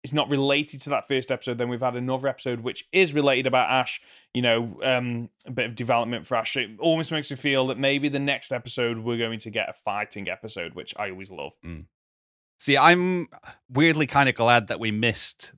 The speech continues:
Speaker 2: the Bea episode last week because
Speaker 1: Yes.
Speaker 2: it tied so nicely
Speaker 1: It
Speaker 2: in this week.
Speaker 1: does.
Speaker 2: We got the resolu-, we got the start and the
Speaker 1: Yeah.
Speaker 2: resolution to a full arc there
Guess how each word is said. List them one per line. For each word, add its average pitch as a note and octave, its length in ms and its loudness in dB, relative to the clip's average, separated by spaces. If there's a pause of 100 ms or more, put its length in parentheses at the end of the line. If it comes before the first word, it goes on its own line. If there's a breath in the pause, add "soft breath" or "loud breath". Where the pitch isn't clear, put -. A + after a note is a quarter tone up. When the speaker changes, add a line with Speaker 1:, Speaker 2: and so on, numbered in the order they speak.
Speaker 2:
the A#2 80 0
Bea A2+ 220 4
episode G#2+ 420 2
last A2 400 2
week G2 220 -6
because G2 320 -4
Speaker 1:
Yes. G2 120 -8
Speaker 2:
it - 40 -8
tied G2+ 260 -2
so - 480 -2
nicely F#2 500 -4
Speaker 1:
It F2 80 -4
Speaker 2:
in C3 60 -4
this C3 180 0
week. A#2+ 100 0
Speaker 1:
does. D2+ 140 -2
Speaker 2:
We G2 80 0
got C3+ 140 4
the C3+ 100 4
resolu-, C3 460 8 (260)
we C3 60 2
got D#3 160 8
the - 80 -4
start B2+ 420 8
and A2+ 80 -4
the A#2 60 0
Speaker 1:
Yeah. A2 60 2
Speaker 2:
resolution G#2+ 580 0
to G#2+ 380 -2
a G2+ 220 4
full G#2+ 340 -2
arc G2+ 440 2 (120)
there E2 320 -4